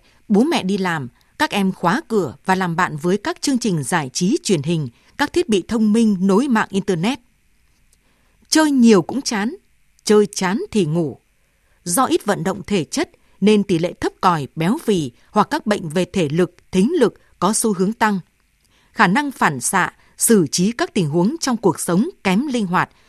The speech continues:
do không mấy khi được tiếp xúc thân thiện với xung quanh. Người lớn, nhất là những bậc cha mẹ đang ở độ tuổi lao động, cũng phải chịu áp lực của guồng quay cơm áo gạo tiền,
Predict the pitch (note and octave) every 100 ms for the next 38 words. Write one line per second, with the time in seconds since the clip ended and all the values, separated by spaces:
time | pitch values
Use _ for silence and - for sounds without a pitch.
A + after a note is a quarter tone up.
0 | _ - E3 B3+ A#3+ - C4+ A3+ A#3 -
1 | C4 F#3 E3 D4+ - F4+ F#4+ _ C4 B3+
2 | A#3 A3 - G3+ F3+ A3+ G#3 - F#3 D#3
3 | _ _ _ _ _ _ - _ _ _
4 | _ - - _ _ _ _ G#3 A3 G#3
5 | G#3 D4 G#4 _ - F4 C4 E3+ A3+ D#4
6 | F#3+ - A#3 G3+ F#3+ - _ B3 C4 F#3
7 | E3+ D#3+ F#3+ C#3+ G#3+ G3+ F#3 - _ _
8 | A3+ A#3 G#3+ - G3 - C#4 A3 G3 -
9 | F#3 C#3 F#3 F3 D3 A3 G#3+ G3+ - C#4
10 | B3+ A#3 G3 G#3 E4 - G3+ D#3+ - F3
11 | E3